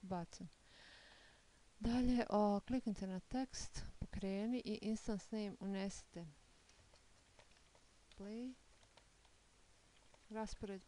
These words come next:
play button, raspored velikih i malih slojeva može da bude baš ovakav. Ovo je drugi tekst. Onda ćemo stop. Dobro,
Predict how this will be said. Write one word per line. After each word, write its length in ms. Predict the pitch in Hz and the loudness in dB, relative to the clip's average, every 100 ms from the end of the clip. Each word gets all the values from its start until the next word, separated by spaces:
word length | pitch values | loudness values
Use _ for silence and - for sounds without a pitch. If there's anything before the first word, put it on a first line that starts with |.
| - | -8
play 260 | 220 226 | -6 -4
button, 380 | 220 226 226 226 | -4 -4 -2 0
raspored 380 | 220 220 - 196 | 0 0 -4 -2
velikih 420 | 208 202 - - | 0 -2 -4 -2
i 60 | 208 | 0
malih 300 | 202 185 - | 2 2 -2
slojeva 220 | 196 196 | 0 0
može 280 | 196 190 185 | 0 0 0
da 120 | - | 2
bude 220 | 196 180 | 2 2
baš 320 | 175 180 - | 2 2 0
ovakav. 560 | 185 180 180 - 254 247 | -4 -6 -8 -6 -6 -4
Ovo 200 | 190 190 | -4 -4
je 60 | 185 | -4
drugi 300 | 180 214 233 | -6 -6 -6
tekst. 600 | - 233 - - - - - - - - - - - - - - - - | -6 -10 -8 -18 -16 -18 -18 -20 -20 -20 -20 -20 -20 -20 -20 -20 -20 -18
Onda 220 | 196 190 190 | -14 -14 -14
ćemo 280 | - 196 | -14 -14
stop. 340 | 190 - 208 175 - - - - - - - - - - - - - - - - - - - - - - - - - - - - - - - - - - - - - - - - - - - - - - - - - - | -16 -14 -16 -16 -20 -20 -20 -20 -20 -20 -20 -20 -20 -20 -20 -20 -20 -20 -20 -20 -20 -20 -20 -20 -20 -20 -20 -20 -20 -20 -20 -20 -20 -20 -20 -20 -20 -20 -20 -20 -20 -20 -20 -20 -20 -20 -20 -20 -20 -20 -20 -20 -20 -10
Dobro, 400 | 190 185 - 269 | -2 0 4 4